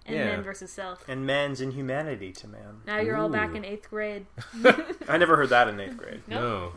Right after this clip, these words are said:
Speaker 2: No.
Speaker 1: No.
Speaker 2: Whereas the movie felt like it was, like, a day, and, or, like, a couple days, so it didn't, you didn't get that, that sense of desperation, and it just, it, it, it lacked a little bit of the soul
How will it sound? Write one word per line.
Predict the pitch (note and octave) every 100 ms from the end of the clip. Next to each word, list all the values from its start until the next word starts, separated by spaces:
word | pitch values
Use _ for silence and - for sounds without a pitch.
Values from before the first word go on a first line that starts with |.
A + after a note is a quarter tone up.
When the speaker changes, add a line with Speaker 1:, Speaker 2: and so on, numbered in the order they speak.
| -
Speaker 2:
No. | F#3+
Speaker 1:
No. | - - B2+
Speaker 2:
Whereas | D3
the | C3
movie | D3+ E3
felt | D#3+ C#3
like | B2 B2
it |
was, | G#2+
like, | G#2 G2+
a |
day, | F2+ F#2+ G2 F2+ E2 - -
and, | A2 G2+ G2+
or, | G#2+
like, | G#2 G2
a | F#2+
couple | A2 A2
days, | A2 A#2 A#2+ A#2+
so | A2+
it | G#2+
didn't, | A#2 A#2 A#2+
you | A2+
didn't | A#2+ A#2+
get | A2+
that, | A2 G2+ - - -
that | G#2 G2+
sense | - G#2+ G2
of | F2
desperation, | F#2+ - F2+ F2+ F#2+ A#2+ B2 - - -
and | G2
it | F#2+
just, | G#2 - -
it, | - G#2+
it, | - C3 B2+
it | A#2+
lacked | A#2 B2+ B2+
a | A2+
little | G#2+ G2
bit | G2
of | F2+
the | F2+
soul | - F#2+ G#2 A#2+